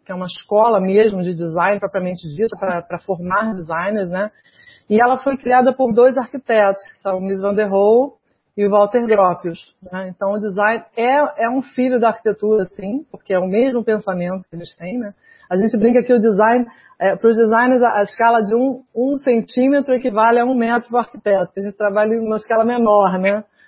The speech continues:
Os arquitetos con-, constroem coisas enormes, a gente constrói coisas, né, menores. É, projeta, né? Então, a, a Bauhaus nasce, assim, com esse intuito de, de criar, formar designers, né, tanto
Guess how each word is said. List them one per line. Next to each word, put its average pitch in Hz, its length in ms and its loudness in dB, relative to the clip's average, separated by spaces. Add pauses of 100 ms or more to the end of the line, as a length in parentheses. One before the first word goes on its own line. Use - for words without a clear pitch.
(200)
Os 170 80 -6
arquitetos 208 480 -4
con-, 208 220 -6 (120)
constroem 202 380 -4
coisas 208 260 2
enormes, 226 380 2
a 240 60 4
gente 240 180 -2
constrói 233 320 -4
coisas, 233 340 0
né, 214 200 -4
menores. 196 600 0 (840)
É, 180 520 -4
projeta, 170 500 -2
né? 170 160 -12 (960)
Então, 233 220 2
a, 247 220 4
a - 20 4
Bauhaus 233 380 2
nasce, 254 420 0
assim, 269 300 -6
com 247 100 0
esse 247 180 -2
intuito 247 540 -6
de, 226 220 -6
de 196 120 -12
criar, 220 640 0 (100)
formar 226 520 0
designers, 226 680 -2
né, 208 340 -6
tanto 214 240 -6